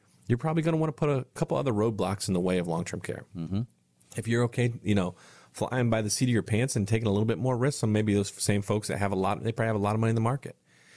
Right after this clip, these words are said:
Speaker 1: And if they're okay with the ups and downs of the market and taking a little bit more risk, then that's fine.
Speaker 2: Mm-hmm.
Speaker 1: You just have to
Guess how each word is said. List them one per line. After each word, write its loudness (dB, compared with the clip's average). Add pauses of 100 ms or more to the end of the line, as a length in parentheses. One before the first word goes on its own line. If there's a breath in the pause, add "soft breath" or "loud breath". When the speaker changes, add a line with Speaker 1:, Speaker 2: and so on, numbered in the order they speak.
(140)
Speaker 1:
And -2
if -2
they're 2
okay 0
with -2
the 0
ups -2
and 2
downs 2
of -4
the 0
market 0
and -4
taking 0
a 0
little 2
bit 0
more 0
risk, 0
then 0
that's 0
fine. -4
Speaker 2:
Mm-hmm. -10 (140)
Speaker 1:
You 0
just 2
have -2
to -2